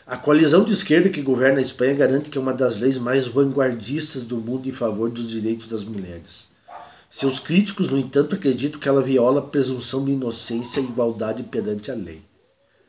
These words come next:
Mas isso é óbvio, é óbvio. Mas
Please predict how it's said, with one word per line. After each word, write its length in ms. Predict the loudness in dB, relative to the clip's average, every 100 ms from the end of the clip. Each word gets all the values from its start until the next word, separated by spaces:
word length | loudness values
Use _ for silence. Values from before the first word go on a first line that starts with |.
| _ -12
Mas 180 | -10 -6
isso 240 | -2 2
é 40 |
óbvio, 640 | 4 6 6 4 0 -8 -12 -20 _ _ _ _
é 80 | -4
óbvio. 680 | 2 6 6 4 0 -8 -10 -16 _ _ _ _ _ _ _ _ _ _ _ _ _ _ _ _ _ _ _ _ _ _ _ _ _ _ _ -6
Mas 520 | 2 2 2 -4